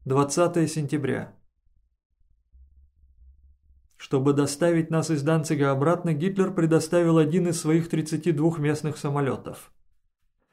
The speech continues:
Сегодня вечерняя пресса открыто говорит о мире. Франкфуртер Цайтунг пишет: «Зачем Англии и Франции проливать кровь у нашего западного вала?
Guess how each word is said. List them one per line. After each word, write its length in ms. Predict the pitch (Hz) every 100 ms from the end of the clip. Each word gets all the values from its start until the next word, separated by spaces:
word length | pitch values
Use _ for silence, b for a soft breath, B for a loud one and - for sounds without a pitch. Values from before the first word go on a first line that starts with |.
| _
Сегодня 420 | - 170 208 196 196
вечерняя 540 | 196 196 196 190 185
пресса 420 | 175 196 196 190
открыто 400 | 180 180 196 190
говорит 420 | 156 156 147 151
о 40 | 151
мире. 480 | 131 117 113 - - _ _ _ _
Франкфуртер 640 | 180 185 190 170 - 160
Цайтунг 520 | - 175 170 170 160
пишет: 460 | 160 135 - - _ _ _ _ _
«Зачем 460 | 131 139 - 196 170
Англии 340 | 170 151 143
и 20 |
Франции 400 | 131 160 175 165
проливать 500 | 151 151 151 147 139
кровь 260 | - 165 160
у 60 | 147
нашего 400 | 156 160 147 135
западного 540 | 151 156 143 151 165
вала? 440 | 170 123 101 -